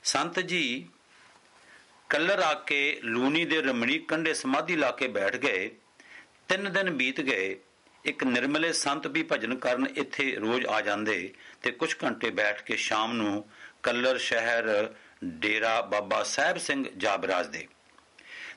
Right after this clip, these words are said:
ਨਿਰਮਲੇ ਸੰਤ, ਸੰਤ ਜੀ ਕੋਲ ਆ ਕੇ ਬੈਠ ਗਏ। ਸੰਤ ਜੀ ਨੇ ਸਮਾਧੀ ਖੋਲ੍ਹੀ ਤਾਂ ਉਸ ਸੰਤ ਨੇ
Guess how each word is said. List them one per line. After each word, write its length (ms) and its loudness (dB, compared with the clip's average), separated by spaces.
ਨਿਰਮਲੇ 380 2
ਸੰਤ, 680 0
ਸੰਤ 280 0
ਜੀ 160 2
ਕੋਲ 240 2
ਆ 60 4
ਕੇ 160 0
ਬੈਠ 260 2
ਗਏ। 360 0
ਸੰਤ 340 0
ਜੀ 120 2
ਨੇ 100 0
ਸਮਾਧੀ 420 0
ਖੋਲ੍ਹੀ 540 0
ਤਾਂ 140 2
ਉਸ 260 -2
ਸੰਤ 360 0
ਨੇ 200 0